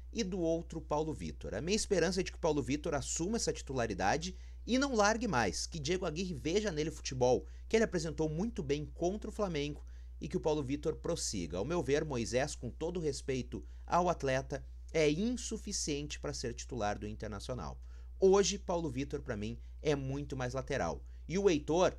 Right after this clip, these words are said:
entrou novamente muito bem contra o Fortaleza,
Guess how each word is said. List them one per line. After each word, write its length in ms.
entrou 360
novamente 600
muito 560
bem 220
contra 220
o 40
Fortaleza, 600